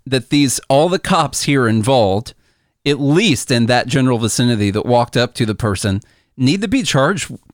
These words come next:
with, with assault or what, you know, especially the one that maced them, the people who put 'em o-, pulled 'em off the sidewalk and put 'em down on the ground needs to be charged with assault,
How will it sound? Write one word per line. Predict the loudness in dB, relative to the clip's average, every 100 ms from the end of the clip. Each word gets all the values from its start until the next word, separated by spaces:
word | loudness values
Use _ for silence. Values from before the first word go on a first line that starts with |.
| -8
with, | -2 -2 -4
with | -4 -4 -2
assault | -2 0 0 -2 0
or | 0
what, | 2 0 -2 -6
you | -2 0
know, | 2
especially | 0 -2 -2 -2 0
the | 0
one | 2 0
that | 0
maced | 0 0
them, | 0 0 -2 -10 -20 -8
the | -2
people | -2 0 0
who | 2
put | 2
'em | 2
o-, | 2 0
pulled | -2 -2 0
'em | 0
off | 0 -2
the | -2
sidewalk | 0 0 2 2 2
and | 0
put | 0 0
'em | 2
down | 2
on | 2 0
the |
ground | 0 0 2 0 -4 -20 -10
needs | -2 0 0
to |
be | -2
charged | 0 0 0
with | 0
assault, | -4 -2 0 0